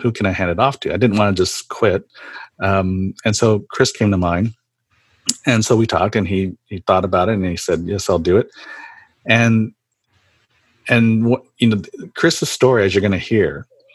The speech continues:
um, makes him a very good, um, well, it makes sense for him to be on this, this, uh, episode just for this topic itself, but you also see why he's also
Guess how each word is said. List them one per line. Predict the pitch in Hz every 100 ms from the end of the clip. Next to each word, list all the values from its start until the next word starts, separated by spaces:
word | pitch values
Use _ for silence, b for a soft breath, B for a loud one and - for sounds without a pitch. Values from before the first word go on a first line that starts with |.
| B B B B _ - 107
um, | 104 101 98 - _ _ -
makes | 113 117 - - - - _ _ _ _ _
him | - 135 139 107 107 -
a | 95
very | 92 113 113
good, | 101 104 101 95 - _ -
um, | 104 98 95 98 - - -
well, | 120
it | 110
makes | 143 -
sense | 165 -
for | 101
him | 127 120 107 B B _ -
to | 113
be | 120
on | 110
this, | 98 - - _ _ 123
this, | 104 - 101
uh, | 95 - -
episode | 139 139 - 87 85
just | 123 -
for | 101
this | 139 156
topic | - 90 -
itself, | - - 135 87 - B B B -
but | 101
you | 107
also | 127 -
see | 110 - 101 98
why | 90 95 95 92 90
he's | 98 92
also | 92 -